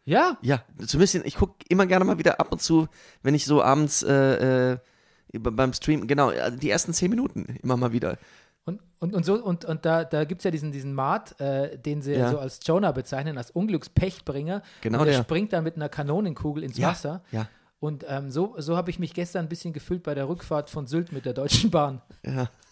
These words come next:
Speaker 2: <laughs>
Speaker 1: Sieben Stunden unterwegs, ähm, zwei Waggons nicht vorhanden.
Speaker 2: Ja.
Speaker 1: Bisschen kom-, das hat's ein bisschen X-Files-mäßig gemacht, dass uns niemand gesagt hat, wo die sind.
Speaker 2: Ja.
Speaker 1: Wo sie,
Speaker 2: Vor allen
Speaker 1: leider
Speaker 2: Dingen, wo die Kinder sind, die in dem Wagen drin waren. <laughs>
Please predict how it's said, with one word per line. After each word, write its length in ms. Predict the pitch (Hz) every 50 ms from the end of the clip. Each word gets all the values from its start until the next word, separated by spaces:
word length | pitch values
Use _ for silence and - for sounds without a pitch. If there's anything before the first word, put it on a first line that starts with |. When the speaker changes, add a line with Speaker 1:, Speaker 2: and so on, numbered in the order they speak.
| - - - -
Speaker 2:
<laughs> 80 | - 220 - - - - - - - - - - - _ _ _ - - - - - - - - _ _ _ _ _ _ _ -
Speaker 1:
Sieben 240 | 202 170 156 220 226
Stunden 220 | 208 - 233 208 196
unterwegs, 580 | 180 170 180 165 165 190 240 226 - - - -
ähm, 680 | 160 165 170 175 170 170 165 165 165 165 165 165 165 175 185 - - - - - - - - - _ _ _ _ _ _ _
zwei 260 | - 170 160 190 196
Waggons 580 | 196 180 170 170 170 185 190 170 - - - _ _
nicht 180 | 170 180 - -
vorhanden. 380 | 170 143 135 143 190 233 233 269 - - - -
Speaker 2:
Ja. 220 | 135 131 123 127 143 151 151 - - - - _ _ _ _ _ _
Speaker 1:
Bisschen 220 | - - 240 196
kom-, 320 | - 170 190 214 175 170 190 - - _ _ - _
das 160 | 165 147 -
hat's 160 | 185 185 -
ein 60 | 190 170
bisschen 200 | 190 - 214 190
X-Files-mäßig 840 | 180 185 - - - 160 139 139 - - 143 135 127 - 131 -
gemacht, 280 | _ 131 131 135 127 -
dass 160 | 147 120 - -
uns 200 | 156 139 - -
niemand 260 | 165 165 180 170 143
gesagt 280 | - 127 147 143 -
hat, 120 | 147 131 120
wo 100 | 135 139
die 80 | 123
sind. 260 | 113 131 170 165 120 - - _ _ _ _
Speaker 2:
Ja. 260 | - 127 120 123 120 - _ _ _ _ _ _ _ _ _
Speaker 1:
Wo 80 | - 143
sie, 100 | - 151
Speaker 2:
Vor 60 | - - _ _
allen 120 | - 160 151
Speaker 1:
leider 140 | 170 156 156
Speaker 2:
Dingen, 200 | 160 160 147 131
wo 100 | 147 151
die 80 | 147
Kinder 260 | - - 208 196 156
sind, 180 | 143 143 135 131
die 40 | -
in 80 | 135 139
dem 100 | 139 127
Wagen 160 | 131 135 139
drin 220 | 139 147 160 156 156
waren. 220 | 139 143 - - -
<laughs> 40 | -